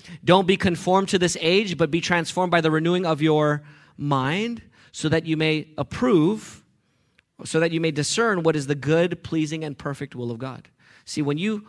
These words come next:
are thinking about God all the time in his word and it's re-, renewing your mind, you start to love what God loves. You start, you start to hate what God hates. You start to be impressed with what God's impressed by. You start to not be impressed by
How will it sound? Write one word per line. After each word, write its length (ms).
are 140
thinking 340
about 240
God 320
all 180
the 80
time 280
in 40
his 180
word 200
and 100
it's 240
re-, 140
renewing 320
your 100
mind, 260
you 80
start 260
to 60
love 320
what 140
God 240
loves. 640
You 80
start, 380
you 80
start 220
to 60
hate 200
what 120
God 200
hates. 360
You 80
start 220
to 80
be 180
impressed 380
with 100
what 160
God's 240
impressed 340
by. 220
You 80
start 220
to 80
not 380
be 80
impressed 400
by 240